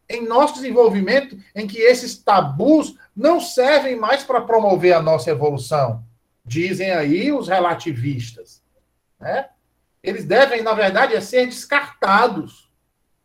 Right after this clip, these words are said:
sem qualquer consideração às consequências que isso pode trazer. Tá? E aí é interessante, né? Eu,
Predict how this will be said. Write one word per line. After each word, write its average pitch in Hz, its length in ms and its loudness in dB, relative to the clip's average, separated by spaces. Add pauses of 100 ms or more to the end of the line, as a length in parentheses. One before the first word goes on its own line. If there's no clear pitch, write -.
(580)
sem 294 300 -4
qualquer 262 580 0
consideração 269 1080 -4 (280)
às 202 240 -8
consequências 277 920 -2
que 226 120 -10
isso 202 180 -8
pode 160 280 0
trazer. 120 400 -4 (1160)
Tá? - 240 -16 (1600)
E 160 80 -2
aí 208 160 2
é 214 40 0
interessante, 185 800 -2
né? 190 240 -8 (720)
Eu, - 280 -16